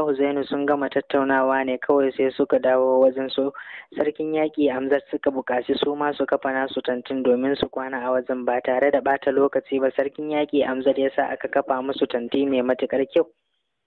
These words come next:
Aka shirya musu shimfiɗu guda biyu a cikinsa, masu taushin gaske. Aka sake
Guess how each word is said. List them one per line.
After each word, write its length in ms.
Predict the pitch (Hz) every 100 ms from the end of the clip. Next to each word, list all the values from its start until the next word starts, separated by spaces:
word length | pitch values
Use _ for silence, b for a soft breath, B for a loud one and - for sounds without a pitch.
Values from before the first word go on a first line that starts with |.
| _ _ - - _ _ _ _ _ -
Aka 220 | - -
shirya 360 | 151 160 160 147
musu 220 | 147 - 139
shimfiɗu 540 | 135 127 127 143 143
guda 280 | 139 127 127
biyu 280 | 131 135 135
a 140 | -
cikinsa, 540 | - 127 135 131 127 - _ _ _ _
masu 340 | 147 135 131 156
taushin 460 | 170 170 - 190
gaske. 340 | 175 139 - - _ _ _ -
Aka 220 | 147 139 -
sake 320 | 147 143